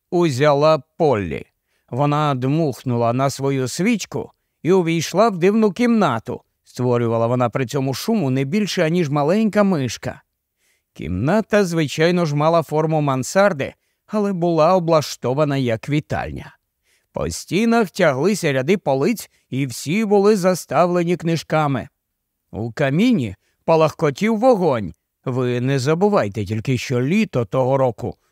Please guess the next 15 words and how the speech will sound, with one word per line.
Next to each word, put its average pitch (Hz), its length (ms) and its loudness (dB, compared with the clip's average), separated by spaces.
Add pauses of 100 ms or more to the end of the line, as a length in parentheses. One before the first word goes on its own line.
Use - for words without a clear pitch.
було 196 320 4
дуже 180 380 0
холодним. 123 680 -2 (420)
Отож, 131 580 0 (200)
у 127 140 -2
каміні 151 460 2
палахкотів 143 640 -2
вогонь, 127 460 0 (180)
а 156 160 2
перед 151 360 0
каміном, 147 600 0
обернене 165 720 0
спиною 180 520 0
до 151 160 0
них, 226 320 0